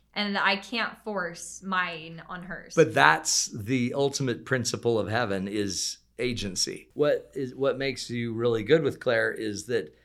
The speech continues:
Speaker 2: you, your job is nothing more to, than to create optimal conditions. And if you don't see growth, it may be telling you something. But every seed has its time,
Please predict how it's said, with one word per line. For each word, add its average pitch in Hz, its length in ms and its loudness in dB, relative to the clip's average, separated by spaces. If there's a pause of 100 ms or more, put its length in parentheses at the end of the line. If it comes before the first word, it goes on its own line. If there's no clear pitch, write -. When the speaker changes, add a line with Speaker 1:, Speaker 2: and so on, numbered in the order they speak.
(120)
Speaker 2:
you, 139 200 2
your 151 400 4
job 143 480 6
is 113 160 0
nothing 127 400 0
more 143 160 4
to, 120 100 4
than 113 300 -2
to 107 80 0
create 113 480 0
optimal 110 480 0
conditions. 104 520 -6
And 139 100 -4
if - 120 -6
you 147 60 -4
don't 175 240 4
see 180 220 -2
growth, 151 680 4 (480)
it 151 120 2
may 170 160 4
be 151 180 0
telling 117 340 0
you 104 80 -4
something. 110 500 -6 (320)
But 147 140 4
every 160 280 4
seed 170 340 4
has 131 320 6
its 151 180 -2
time, 127 540 0